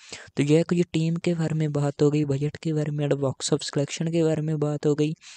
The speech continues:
उसके आगे इस मूवी के एक्टर्स की बात की है कि कौन से एक्टर ने किसका कैरेक्टर निभाया है इस मूवी में। सबसे पहले लीडिंग रोल पर माइकल फैसबेंडर ने डेविड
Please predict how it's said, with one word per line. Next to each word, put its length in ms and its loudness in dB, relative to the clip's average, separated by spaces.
उसके 320 2
आगे 180 4
इस 140 -2
मूवी 200 -2
के 100 -4
एक्टर्स 380 -2
की 120 0
बात 240 0
की 180 -2
है 100 4
कि 120 -6
कौन 240 0
से 240 0
एक्टर 260 -4
ने 160 0
किसका 340 -2
कैरेक्टर 380 -6
निभाया 420 0
है 120 0
इस 200 -4
मूवी 340 2
में। 200 -2
सबसे 360 2
पहले 240 0
लीडिंग 360 2
रोल 180 2
पर 220 -2
माइकल 460 -2
फैसबेंडर 720 -2
ने 200 0
डेविड 400 0